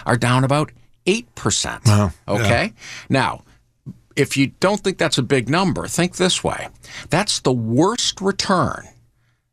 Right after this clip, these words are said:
Speaker 1: since at least nineteen eighty.
Speaker 2: <laughs> <laughs> Wow.
Speaker 1: okay, for bonds. Uh, so let's just say that investors are unused to big negative returns with high-quality bonds.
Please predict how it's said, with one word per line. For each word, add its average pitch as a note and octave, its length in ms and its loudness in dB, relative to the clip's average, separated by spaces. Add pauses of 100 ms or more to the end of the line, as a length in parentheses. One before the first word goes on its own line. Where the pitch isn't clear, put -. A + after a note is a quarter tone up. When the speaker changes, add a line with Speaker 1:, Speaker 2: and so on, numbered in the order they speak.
(360)
Speaker 1:
since - 560 0
at A#2+ 160 0
least D3+ 480 0
nineteen A#2+ 720 2
eighty. A2 400 0
Speaker 2:
<laughs> - 320 -4 (240)
<laughs> - 240 0
Wow. A#2 180 2
Speaker 1:
okay, G#2+ 320 2
for - 500 -2
bonds. C3+ 600 -2 (280)
Uh, C3+ 220 0
so D3 220 0
let's G3 300 0
just - 160 -2
say A#2+ 360 0
that C3+ 200 2
investors C#3+ 720 2
are A#2+ 260 2 (140)
unused D3 760 2
to B2+ 60 2
big A#2+ 380 0
negative A2 420 2
returns A#2+ 640 0
with C3 120 0
high-quality A#2 720 0
bonds. C#3+ 580 0